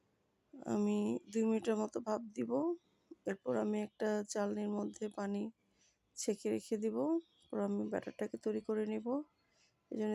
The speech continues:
দিয়ে দিচ্ছি এক কাপ পরিমাণ বেসন, দিয়ে দিচ্ছি ওয়ান থার্ড কাপ চালের গুঁড়া, এক চামচ লবণ, আর হাফ চামচ মরিচের গুঁড়া, হাফ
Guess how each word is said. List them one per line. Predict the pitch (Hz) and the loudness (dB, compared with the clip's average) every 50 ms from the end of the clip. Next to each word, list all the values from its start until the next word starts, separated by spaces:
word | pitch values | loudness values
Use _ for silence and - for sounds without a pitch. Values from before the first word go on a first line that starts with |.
| 208 220 | 0 0
দিয়ে | 220 214 220 | 0 -2 -2
দিচ্ছি | 208 - - - 214 | -2 -4 -2 -2 -2
এক | 208 - - | -2 0 -2
কাপ | 208 220 233 | -2 0 2
পরিমাণ | 220 220 220 220 214 214 214 220 226 226 226 | 2 2 2 2 2 2 2 2 2 2 4
বেসন, | 202 202 196 - - - 226 262 311 359 381 - _ _ _ _ _ _ _ - _ _ _ _ _ _ - | 2 2 2 0 -2 0 2 2 4 2 2 -2 _ _ _ _ _ _ _ -20 _ _ _ _ _ _ 0
দিয়ে | 214 214 214 214 | 2 4 4 2
দিচ্ছি | 214 214 - - - - - - 220 214 214 220 | 0 -2 -4 -6 -6 -6 -4 -2 0 2 2 2
ওয়ান | 214 208 208 - - | 2 2 0 0 0
থার্ড | 208 208 - - - | -2 -2 -4 -6 -6
কাপ | - 220 226 - - | -4 -4 -4 -4 -2
চালের | - 208 214 214 208 - 247 | -2 0 2 2 2 2 2
গুঁড়া, | 226 220 240 285 311 403 - - 185 | 2 2 4 2 2 0 0 0 -2
এক | 208 - - - | -2 -2 -2 -2
চামচ | 220 220 208 208 202 - - - - - - _ _ _ _ _ _ _ _ _ _ _ - | -2 0 0 0 -2 -2 -4 -4 -4 -6 -10 _ _ _ _ _ _ _ _ _ _ _ -4
লবণ, | - 208 202 208 220 214 226 240 285 339 370 370 - _ _ _ _ _ _ - _ _ _ _ _ _ _ _ _ _ _ - - - | 0 0 2 2 2 2 4 4 6 4 4 2 0 _ _ _ _ _ _ -20 _ _ _ _ _ _ _ _ _ _ _ -12 -6 -4
আর | 190 202 208 202 | -2 -2 0 0
হাফ | 208 - - - | -2 -2 -4 -4
চামচ | - 208 220 214 208 220 214 | -4 -2 -2 -2 -2 0 0
মরিচের | 208 208 202 - 214 - 190 208 | 0 0 -2 -2 -2 -2 -2 0
গুঁড়া, | - 220 - - - 285 330 330 - _ _ _ _ - - - _ _ - - - _ _ _ _ _ _ _ _ _ _ _ _ _ _ - | 0 2 2 2 2 2 0 -2 -4 _ _ _ _ -20 -20 -20 _ _ -20 -20 -20 _ _ _ _ _ _ _ _ _ _ _ _ _ _ -4
হাফ | 214 202 | -4 -4